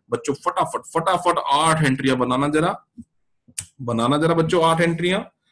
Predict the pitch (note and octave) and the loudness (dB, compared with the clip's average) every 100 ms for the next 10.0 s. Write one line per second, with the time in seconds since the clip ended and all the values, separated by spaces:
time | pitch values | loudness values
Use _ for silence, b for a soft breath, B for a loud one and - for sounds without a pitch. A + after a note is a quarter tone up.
0 | _ A2+ A2+ B2 C3+ C#3+ C#3+ C3+ D#3+ D3+ | _ -6 0 2 2 0 0 0 0 0
1 | B2 C3 C#3 - _ _ _ _ _ _ | 0 -2 -6 -12 _ _ _ _ _ _
2 | _ _ _ _ _ _ _ _ - C#3+ | _ _ _ _ _ _ _ _ 2 2
3 | C#3+ C#3+ A#2 - - _ - C#3 C#3 C3 | 4 0 -2 -6 -14 _ 0 2 4 2
4 | A#2 G#2+ G#2 G#2 - - _ - - C3 | 0 -6 -8 -8 -10 -14 _ -12 -8 -6
5 | - - - C#3+ C#3+ A#2+ G#2 F2 - _ | -8 -14 -8 -4 0 -2 -4 -10 -14 _
6 | - A#2 A2+ G#2+ G#2 - - _ _ _ | -4 -4 -4 -8 -8 -12 -16 _ _ _
7 | _ _ _ _ _ _ _ _ _ _ | _ _ _ _ _ _ _ _ _ _
8 | _ _ _ C#3+ D3 - C3+ C3+ C#3 B2 | _ _ _ -4 -4 -2 -4 0 0 -2
9 | A2 G#2+ - G#2 F#2+ - - - - | -8 -8 -10 -12 -10 -12 -12 -14 -18